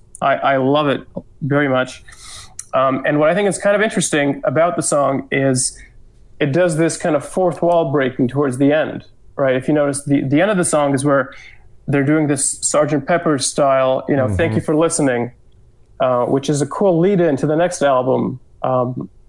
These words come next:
Speaker 1: um, The Majesty's Satanic Request, which a lot of people, you know,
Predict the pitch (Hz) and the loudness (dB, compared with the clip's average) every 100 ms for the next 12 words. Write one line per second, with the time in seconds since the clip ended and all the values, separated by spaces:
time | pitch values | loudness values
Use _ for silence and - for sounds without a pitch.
0 | 160 - 135 127 123 123 123 123 123 131 | -18 -6 -4 0 0 0 0 -2 -2 -2
1 | 127 131 135 - 143 135 - - - - | 0 -2 -2 0 2 2 -2 -6 -8 -4
2 | 151 139 151 151 - 170 127 120 156 160 | -2 0 0 0 0 0 0 -2 2 2
3 | 170 160 135 127 - - 131 127 | 2 0 0 -2 -4 -2 0 -2